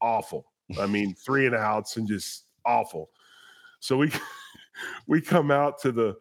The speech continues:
Speaker 1: huddle, and Jim basically is like, "No, boys, we're not doing this anymore. We're going back."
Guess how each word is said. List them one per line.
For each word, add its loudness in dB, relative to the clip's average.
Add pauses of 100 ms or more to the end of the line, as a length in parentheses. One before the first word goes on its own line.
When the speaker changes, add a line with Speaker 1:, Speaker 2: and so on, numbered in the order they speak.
(180)
Speaker 1:
huddle, 4 (320)
and 2
Jim 2
basically 2
is -4
like, 2 (480)
"No, 4
boys, 0 (160)
we're 2
not 2
doing 2
this -2
anymore. 0 (320)
We're 2
going 0
back." 0